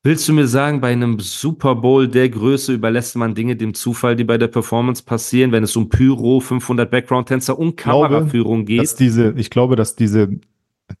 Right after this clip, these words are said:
Speaker 2: diese, ähm, tatsächliche Show, Tanzen, wo bewegt man sich, wenn es,
Speaker 1: Das ist
Speaker 2: es war ja
Speaker 1: alles
Speaker 2: keine
Speaker 1: geplant
Speaker 2: Choreo.
Speaker 1: ins
Speaker 2: Nein, nein, Digga.
Speaker 1: Detail.
Speaker 2: Ja, ja, okay.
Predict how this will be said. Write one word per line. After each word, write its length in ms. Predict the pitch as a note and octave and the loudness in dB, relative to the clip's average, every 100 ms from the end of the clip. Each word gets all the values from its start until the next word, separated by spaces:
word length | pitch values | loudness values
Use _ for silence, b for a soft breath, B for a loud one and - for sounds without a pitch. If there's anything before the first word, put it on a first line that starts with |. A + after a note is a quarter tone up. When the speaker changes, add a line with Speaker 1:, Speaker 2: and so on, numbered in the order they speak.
| _ | _
Speaker 2:
diese, 440 | A2+ G#2 G#2 G#2 G2+ - _ _ _ | -2 0 2 2 0 -8 _ _ _
ähm, 580 | G#2 A2 G#2+ G#2 G2+ F#2+ _ _ _ _ _ _ _ _ | -8 -4 0 2 2 0 _ _ _ _ _ _ _ _
tatsächliche 640 | - A2 - D#3 D3+ - A#2 | -2 -2 0 0 0 0 -2
Show, 480 | - B2 D#3+ D#3+ _ _ - | 0 2 2 0 _ _ -2
Tanzen, 680 | B2+ C#3 - C3 B2+ A#2 G#2 | 0 0 0 2 4 2 -2
wo 140 | A2 B2+ | 0 2
bewegt 400 | A#2+ A#2+ B2+ C3 | 2 0 -2 0
man 160 | B2 | 0
sich, 340 | A2 A#2 A2+ - b b b | 0 -2 -4 -16 b b b
wenn 160 | A#2+ C3+ | 0 2
es, 100 | C#3+ | 2
Speaker 1:
Das 140 | - | -4
ist 0 | A#2+ | -4
Speaker 2:
es 60 | |
war 60 | - | 0
ja 40 | D#3+ | 2
Speaker 1:
alles 100 | - | 2
Speaker 2:
keine 160 | E3+ | 0
Speaker 1:
geplant 220 | E3 F3 F#3 | 2 2 4
Speaker 2:
Choreo. 200 | C#3+ G2+ | 2 2
Speaker 1:
ins 60 | |
Speaker 2:
Nein, 100 | B2 E3+ | 2 2
nein, 100 | C#3+ | 2
Digga. 160 | A2 | 0
Speaker 1:
Detail. 200 | G2 E2+ | 0 0
Speaker 2:
Ja, 60 | C3+ | 2
ja, 220 | D#3 F2+ - | 0 -4 -8
okay. 360 | C3 D#3 G#2 | -8 -6 -6